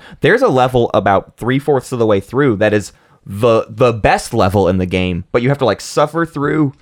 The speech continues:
some junk, and then right after it is, like, literally awful stuff. But there's a part where you're literally just try-, you're in this, like, abandoned building,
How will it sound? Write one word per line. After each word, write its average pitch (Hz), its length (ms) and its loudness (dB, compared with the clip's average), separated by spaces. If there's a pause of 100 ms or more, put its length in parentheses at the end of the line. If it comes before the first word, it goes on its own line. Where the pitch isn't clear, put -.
(100)
some 110 340 -4 (140)
junk, 113 520 -2
and 120 140 -2
then 110 100 0
right 117 220 2
after 120 380 0
it 101 180 0
is, 101 220 -2
like, 95 180 0
literally 101 420 0
awful 110 260 -2
stuff. - 140 -6
But 117 60 -4
there's 117 160 0
a 104 60 -2
part 185 240 0
where 131 100 2
you're 110 160 0
literally 143 380 2
just - 200 -8
try-, 123 160 -2
you're 117 220 -4
in 139 240 2
this, 127 160 -2
like, 113 140 -2
abandoned 104 580 -2
building, 123 400 0